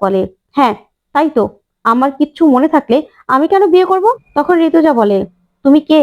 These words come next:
হ্যাঁ তুমি কে? তুমি হলে মোনালিসার অ্যাসিস্ট্যান্ট,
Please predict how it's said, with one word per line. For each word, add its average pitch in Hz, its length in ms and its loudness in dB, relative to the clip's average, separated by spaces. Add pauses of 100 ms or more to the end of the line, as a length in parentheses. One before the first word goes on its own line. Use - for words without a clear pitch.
হ্যাঁ 233 220 -2 (240)
তুমি 285 180 0
কে? 349 180 2 (520)
তুমি 262 220 2
হলে 240 220 2 (360)
মোনালিসার 359 560 2
অ্যাসিস্ট্যান্ট, 214 600 -4